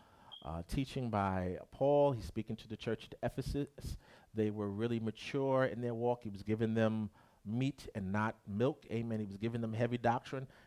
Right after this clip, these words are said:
and this is what he had to say to them. I'm gonna read two versions of this so that we have an understanding. Amen. He says to them, "To the praise of the glory of his grace," speaking of Christ,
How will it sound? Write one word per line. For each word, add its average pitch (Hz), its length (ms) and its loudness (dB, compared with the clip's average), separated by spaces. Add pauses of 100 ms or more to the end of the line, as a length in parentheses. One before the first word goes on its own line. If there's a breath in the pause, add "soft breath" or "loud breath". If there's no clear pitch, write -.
and 87 100 -6
this 98 100 -4
is - 60 -14
what 110 140 -6
he 117 60 0
had 113 220 6
to 117 40 -4
say 127 240 2
to - 140 -6
them. 87 180 -2
I'm 92 60 -6
gonna 101 180 -4
read 110 240 0
two 135 180 -8
versions 143 420 2
of 104 100 -2
this 101 180 0
so - 120 -8
that 95 120 -8
we 101 80 -2
have 104 160 0
an 101 80 0
understanding. 110 640 0 (400 soft breath)
Amen. 110 400 4 (280 soft breath)
He 113 120 -2
says 127 500 6 (220 soft breath)
to 131 140 2
them, 117 300 6 (140)
"To - 80 -2
the 147 120 4
praise 214 360 10
of 196 60 6
the 180 80 6
glory 165 380 6
of 131 140 2
his 147 200 6
grace," 117 380 4
speaking 131 440 -2
of 135 160 -2
Christ, 101 440 0